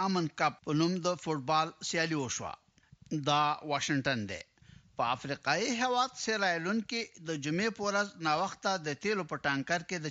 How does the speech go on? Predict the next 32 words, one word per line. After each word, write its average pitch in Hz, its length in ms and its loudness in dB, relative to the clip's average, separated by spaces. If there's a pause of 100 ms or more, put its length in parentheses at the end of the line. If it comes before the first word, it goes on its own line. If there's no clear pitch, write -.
چاودنې 151 400 0 (100)
له 147 140 2
امله 160 240 2 (240)
یو 190 160 4
نوي 147 260 2
کسان 143 280 2 (120)
مړه 135 220 -4
شوي 120 260 -4
دي. 92 120 -12 (300)
په 170 80 -4
وژل 160 260 0
شوو 226 300 0
کسانو 175 340 0
کې 143 160 -6
زیاتره 151 340 0 (100)
هغه 170 200 -2
خلک 147 300 -2
شامل 143 340 2
دي 196 160 -2
چې - 160 -4
له 147 140 -2
چاودنې 147 420 0
نه 139 80 0
وروسته 165 580 -4
له 143 60 2 (100)
ټانکر 151 480 2
نه 117 80 0 (140)
جاري 147 240 0
شوي 165 260 -2
تیل 156 220 2 (360)
راټولول. 127 480 0 (540)
فرانسه 143 500 2